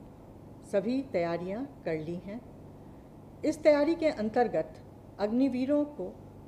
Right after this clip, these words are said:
के लिए कांस्टेबल पद की भर्ती में दस प्रतिशत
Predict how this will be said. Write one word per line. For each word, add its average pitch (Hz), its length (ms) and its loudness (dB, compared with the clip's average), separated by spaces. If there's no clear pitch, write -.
के 214 140 8
लिए 190 320 -2
कांस्टेबल 254 500 2
पद 247 340 2
की 247 80 0
भर्ती 190 440 -2
में 165 260 -4
दस 269 280 4
प्रतिशत 233 520 2